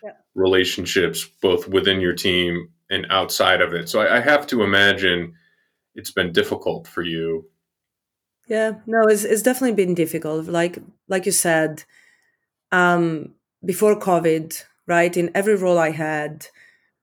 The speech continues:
Speaker 1: I really, really, um, saved time and invested time in having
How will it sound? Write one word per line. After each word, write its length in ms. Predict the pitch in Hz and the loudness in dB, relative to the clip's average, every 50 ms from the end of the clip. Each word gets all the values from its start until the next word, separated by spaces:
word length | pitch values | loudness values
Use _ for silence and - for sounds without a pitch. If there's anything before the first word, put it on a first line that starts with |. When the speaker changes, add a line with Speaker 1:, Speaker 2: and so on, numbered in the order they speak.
| _ _ _ _ | _ _ _ _
Speaker 1:
I 120 | - 190 190 | 2 4 4
really, 580 | 185 185 190 202 214 220 214 214 214 208 202 | 4 2 2 2 2 4 2 4 4 2 2
really, 680 | 185 175 175 175 175 170 170 165 165 160 165 165 - - | 2 2 2 2 2 2 2 2 2 0 -2 -4 -6 -4
um, 640 | - 170 165 160 156 156 151 147 - 117 - - - _ _ _ _ _ _ - | -2 0 0 0 0 -2 -2 -4 -6 -10 -12 -14 -18 _ _ _ _ _ _ -4
saved 320 | - - 202 202 202 - | 2 2 2 2 2 0
time 360 | - 180 170 170 165 165 170 - | 0 2 4 4 2 0 -2 -4
and 160 | - 170 170 | -4 -2 -2
invested 420 | 165 160 175 175 - - 208 196 | 0 0 0 0 0 -2 -2 -4
time 360 | 175 - 165 156 156 156 165 165 | -2 -2 0 0 0 0 -2 -2
in 120 | 165 165 | -4 -4
having 680 | 147 165 165 160 156 165 165 160 160 160 160 160 156 | -4 -2 -2 -2 -2 -2 -2 -2 -2 -2 -4 -4 -6